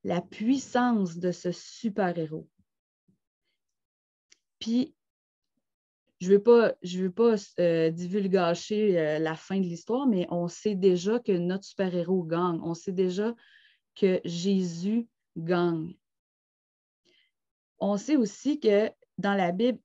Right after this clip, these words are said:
Jésus nous dit qu'il va revenir chercher son Église, puis qu'on va aller passer l'éternité dans un, des nouveaux cieux ensemble. Puis je trouve ça extraordinaire parce que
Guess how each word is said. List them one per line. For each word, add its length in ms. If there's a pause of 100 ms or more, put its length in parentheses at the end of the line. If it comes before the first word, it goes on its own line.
Jésus 320
nous 140
dit 160
qu'il 140
va 100
revenir 880
chercher 400
son 240
Église, 580
puis 120
qu'on 260
va 180
aller 200
passer 560
l'éternité 640
dans 260
un, 200
des 180
nouveaux 380
cieux 380 (1000)
ensemble. 640 (600)
Puis 280 (160)
je 220
trouve 160
ça 160
extraordinaire 720
parce 160
que 240